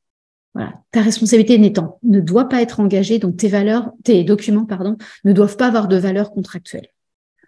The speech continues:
Donc tu peux, moi j'écris régulièrement, euh, document, euh, ce document n'a pas de valeur contractuelle.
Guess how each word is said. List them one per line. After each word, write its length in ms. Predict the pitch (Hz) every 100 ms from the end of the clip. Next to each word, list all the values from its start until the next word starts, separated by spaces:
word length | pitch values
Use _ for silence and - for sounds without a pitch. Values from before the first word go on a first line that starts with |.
| _
Donc 180 | 185 -
tu 160 | - 190
peux, 220 | 240 277
moi 160 | 226 220
j'écris 380 | 233 226 247
régulièrement, 720 | 247 220 196 190 185 196 226
euh, 160 | 190 185
document, 720 | 180 175 202 208 220 214 226 202
euh, 220 | 180 175
ce 160 | 180
document 380 | 202 190 196 190
n'a 120 | 208
pas 120 | 190 180
de 80 |
valeur 240 | 160 156 -
contractuelle. 480 | - - 139 -